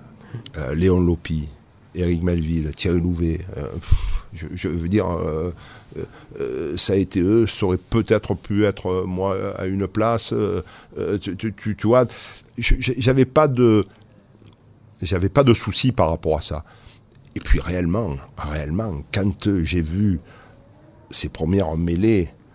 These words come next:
euh, ce, ces premières attaques, euh, ce, euh, la, la, la force de la jeunesse qu'on avait, c'était le talent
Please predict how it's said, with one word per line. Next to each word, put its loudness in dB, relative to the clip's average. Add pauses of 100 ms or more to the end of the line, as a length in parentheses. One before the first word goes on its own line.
(480)
euh, -4
ce, -6
ces -4
premières 0
attaques, 0 (680)
euh, -6
ce, 0 (420)
euh, -10 (200)
la, -6
la, 2 (220)
la -2
force 2
de 6
la 8
jeunesse 4 (720)
qu'on 0
avait, 4 (760)
c'était 0
le 6
talent 4